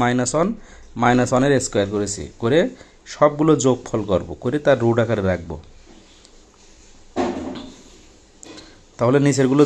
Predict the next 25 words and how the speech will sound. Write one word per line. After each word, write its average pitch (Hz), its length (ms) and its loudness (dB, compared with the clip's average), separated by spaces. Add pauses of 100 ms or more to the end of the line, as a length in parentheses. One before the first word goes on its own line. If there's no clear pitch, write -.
যোগ 139 160 4
করলে 135 200 4
আসতেছে 135 280 -6 (140)
নয়, 135 220 4 (640)
চার 139 360 6
আর 110 80 4 (100)
এক, 90 80 -10 (800)
নয় 120 220 4
আছে 131 120 -4 (120)
তেরো 131 240 6
আর 151 100 4
এক 147 60 0 (120)
চোদ্দ, 95 240 0 (180)
তাহলে 110 280 0 (120)
নিচে 127 220 -2
থাকছে 127 220 -6 (120)
রুট 156 160 2 (140)
চোদ্দ, 95 240 0 (1500)
আর 117 200 -4
উপরে 135 240 0
যেটা 135 260 2
আছে 135 160 0
ওটা 147 180 0
বসে 117 220 -2
যাবে, 82 160 -4